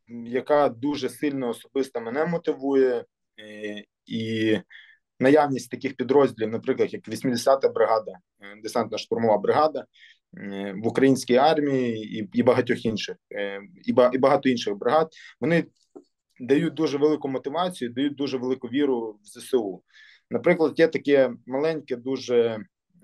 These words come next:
е, село, називається Верхньокам'янське, яке знаходиться біля Лисичанська,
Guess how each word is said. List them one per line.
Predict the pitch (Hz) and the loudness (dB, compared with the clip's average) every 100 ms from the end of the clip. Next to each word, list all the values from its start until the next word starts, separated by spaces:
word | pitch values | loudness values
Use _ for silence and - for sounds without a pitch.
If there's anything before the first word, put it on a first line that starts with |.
| 110 | -12
е, | 104 104 104 104 | -8 -4 -4 -6
село, | - 135 165 202 185 180 _ - | -2 2 4 2 0 -8 _ -6
називається | 113 139 143 135 | 0 2 2 2
Верхньокам'янське, | 123 123 110 127 131 104 - 92 - _ _ _ - | 0 0 -2 -4 -4 -6 -10 -16 -20 _ _ _ -8
яке | - 123 | 0 0
знаходиться | 131 135 123 117 113 | 2 0 -2 -4 -6
біля | 117 113 | 0 2
Лисичанська, | 113 110 110 110 98 - 87 | 2 -2 -4 -2 -4 -8 -18